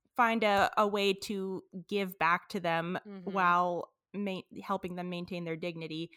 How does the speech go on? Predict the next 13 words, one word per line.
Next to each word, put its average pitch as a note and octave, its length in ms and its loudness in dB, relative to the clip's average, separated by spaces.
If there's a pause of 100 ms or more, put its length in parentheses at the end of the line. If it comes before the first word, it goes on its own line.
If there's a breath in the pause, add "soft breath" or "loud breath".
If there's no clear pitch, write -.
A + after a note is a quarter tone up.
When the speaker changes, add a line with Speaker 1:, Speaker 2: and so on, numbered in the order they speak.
(160 soft breath)
Speaker 2:
Right. E3 260 -10 (140)
Speaker 1:
But G3 260 4
Bobby G3+ 400 8
just - 380 -6 (180)
ruins F#3 420 -2
it E3 160 -2
by E3 120 0
saying, E3+ 260 -4
like, D#3+ 180 -4
"How A#3 240 10
do D4 80 2
you C#4 120 2
know C4+ 380 6